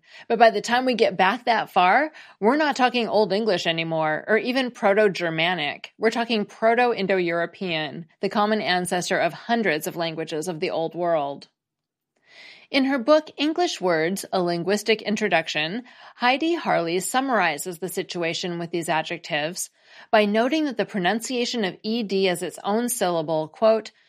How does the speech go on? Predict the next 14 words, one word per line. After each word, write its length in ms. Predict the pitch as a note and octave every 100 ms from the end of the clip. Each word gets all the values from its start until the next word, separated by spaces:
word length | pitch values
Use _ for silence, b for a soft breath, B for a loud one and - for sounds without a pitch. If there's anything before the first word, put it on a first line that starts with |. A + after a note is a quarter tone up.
| B B
"was 180 | G#3+ G#3+ -
often 380 | F#3+ G3+ C4+ C4+
preserved 520 | C#4+ A3 F3 E3 D#3
in 140 | F3+
words 240 | E3+ E3 E3
that 140 | E3+
were 100 | F#3+
common 680 | F#3 - C4 C4+ G#3+ D#3 D3+
in 220 | - F3+
idioms, 640 | - F#3 G3 A3 B3+ C#4+ - _ _
poems, 560 | F#3+ E3+ E3 E3+ F#3
or 160 | - F#3+
ritual 460 | E3 D#3+ - E3 E3+
speech, 680 | - - C4 - - -